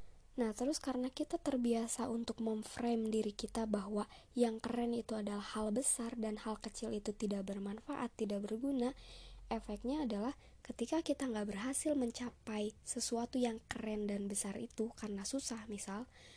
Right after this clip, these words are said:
karena banyak tantangannya, kita akan tadi, balik lagi, kita akan jadi stres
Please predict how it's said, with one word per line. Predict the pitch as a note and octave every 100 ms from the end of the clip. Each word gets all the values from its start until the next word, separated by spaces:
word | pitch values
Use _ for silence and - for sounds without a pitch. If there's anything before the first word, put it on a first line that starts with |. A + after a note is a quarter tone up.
| - -
karena | A3 G#3
banyak | G#3+ A#3 B3
tantangannya, | - G#3 G#3 G#3 F#3+ G3+ C4+ - - - -
kita | B3 C4+ B3
akan | B3 C#4+ D4+ - - - -
tadi, | G#3+ G3 G3+ - - - -
balik | - G3+ G#3
lagi, | C4+ B3+ A#3 - - - - -
kita | G#3 G#3
akan | - G3
jadi | G3 G3 F#3+
stres | - A#3+ D4+ -